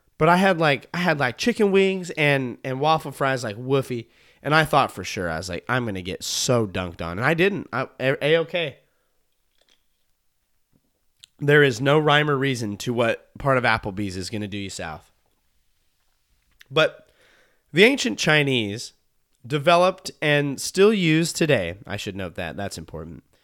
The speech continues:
a technology called the crotchless trouser. Now,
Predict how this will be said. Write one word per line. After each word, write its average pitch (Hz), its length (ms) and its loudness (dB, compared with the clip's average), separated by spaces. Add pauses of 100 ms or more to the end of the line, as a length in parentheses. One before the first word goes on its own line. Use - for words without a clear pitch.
(760)
a 147 320 4 (380)
technology 196 1080 -2
called 147 540 -2
the 151 100 -2
crotchless - 840 2
trouser. 95 600 -4
Now, 117 240 -4